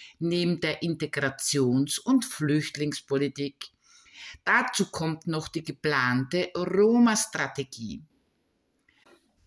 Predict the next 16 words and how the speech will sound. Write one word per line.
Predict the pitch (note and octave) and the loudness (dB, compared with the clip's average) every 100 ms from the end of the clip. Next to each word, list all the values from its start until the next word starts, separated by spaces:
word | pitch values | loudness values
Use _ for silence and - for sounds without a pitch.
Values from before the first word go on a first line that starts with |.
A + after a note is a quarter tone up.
| _ _ _ _ - - - _ | _ _ _ _ -20 -20 -20 _
Cloud | - F3+ E3 E3+ G#3+ A3 - | 0 0 2 2 2 0 -4
Computing | - F3 - E3 E3+ - - E3+ D#3+ | 0 0 0 0 0 -2 -2 0 0
Aktien | - C#3 - - - F#3 G3+ | -2 -6 -8 -8 0 2 2
und | - B3+ B3 | 4 2 2
Amazon. | D3 C3+ C3+ - B2 B2 B2+ C3+ _ _ _ _ - - - - | 2 2 0 -2 -2 0 0 -2 _ _ _ _ -18 -16 -12 -2
Uns | C4+ F#4 - | 0 2 2
interessiert | G#3+ G#3 D#3 D3 - F3 F3 | 4 4 2 -2 0 -2 0
besonders | D#3 - C#3+ D3+ F3 F3+ | -2 -2 0 0 0 -2
das | D3+ - - - | -4 -6 -8 -4
digital | B3 A3+ G#3 C#3+ B2+ C3+ C#3 - | 0 0 0 -4 -4 -2 -4 -4
ausgerichtete | B2 D3 - G3+ G3 G3 - G3 G3 | -2 -2 -2 0 0 0 -2 0 0
Europa. | F#3 C#3+ C#3+ - C3+ C3+ - _ - - - | 2 0 -2 -4 -4 -4 -6 _ -20 -20 -2
Laut | F3+ F#3+ A#3 C#4 - | 0 2 2 0 2
Information | G3+ F#3 - D#3 D3 - - C3 C3+ | 2 2 0 -2 -2 -4 -4 0 0
des | C#3+ D3 | 0 -4
Bundeskanzleramtes | - G3+ G#3+ F#3+ - - C#3+ C#3 - D3 A2 C3+ C3+ F3 F#3+ - | -2 2 4 4 0 -6 -2 -2 -2 -4 -2 -2 -2 -4 -4 -4